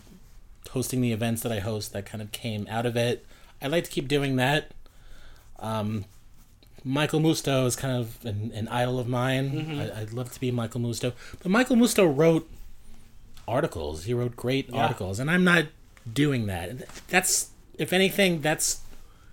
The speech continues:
Speaker 1: I'd love to have the time to write thoughtful
Speaker 2: Yeah.
Speaker 1: articles about nightlife.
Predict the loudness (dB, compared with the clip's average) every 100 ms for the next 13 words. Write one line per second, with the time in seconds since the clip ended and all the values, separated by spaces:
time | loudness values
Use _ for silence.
0 | -8 -2 2 0 0 -2 -2 -2 -2 0
1 | 2 0 -2 -4 -4 -2 0 -2 -6 -16
2 | -16 -6 0 0 2 2 4 4 2 0
3 | -4 -10 -10 -14 -6 -2 -2 -2 -2 -2
4 | -2 -4 -4 -6 -10 -12 -12 -14 -16